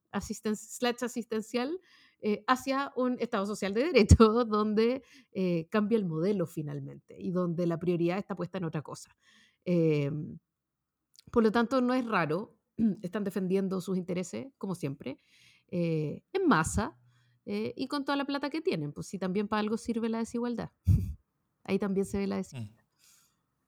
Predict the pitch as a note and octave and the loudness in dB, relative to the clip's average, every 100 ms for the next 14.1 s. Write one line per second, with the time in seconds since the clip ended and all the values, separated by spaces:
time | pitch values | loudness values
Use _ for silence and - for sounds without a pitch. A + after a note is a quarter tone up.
0 | _ _ _ _ _ _ _ _ _ _ | _ _ _ _ _ _ _ _ _ _
1 | _ - G3+ - - _ _ _ - - | _ -6 -6 -6 -20 _ _ _ -20 -16
2 | - - - - _ A3+ D4 C4+ C4 C4 | -14 -14 -16 -20 _ -14 -6 0 0 0
3 | A#3 - A3 - - G#3+ A#3+ B3+ - - | -6 -6 -6 -8 -4 0 2 2 0 0
4 | G3 G3+ G3 G#3 A3+ A#3+ - - - G#3+ | 2 4 4 4 4 4 2 -2 -2 -2
5 | F#3 A3 G#3 - G#3+ A3+ G3+ F#3+ G#3 F#3+ | 0 0 0 0 0 0 0 0 0 0
6 | A3+ - - - D#3+ D3+ - D3+ - - | 0 -2 -8 -2 2 2 2 0 0 -4
7 | D3 D3 - D3+ D3+ G#3+ F3 E3 F#3+ G#3+ | -2 -2 -2 -4 0 0 0 0 0 2
8 | G3+ G#3 - G3+ G3 - - F3 D3 E3 | 2 0 0 0 0 -2 -2 -2 0 0
9 | F3 E3+ E3 E3+ E3 E3 B3+ A#2 - D#3 | 2 4 4 4 2 2 0 -4 -4 -2
10 | D#3+ D#3 E3+ F3 E3+ F3 E3+ D#3+ C#3+ D#4 | 0 4 4 6 4 4 2 2 2 0
11 | A2+ G#2 D3 C#3 D3+ F3+ F#3 E3+ E3+ E3+ | -2 -6 -6 0 2 4 4 4 4 2
12 | F3+ F3 F#3 - - - D3+ D#3+ E3+ E3 | 2 0 -2 -8 -20 -12 -6 -2 0 2
13 | D#3 D#3 D3+ F3+ F3+ E3 F#3 F3 C#3+ G3 | 0 0 0 2 2 2 2 2 2 0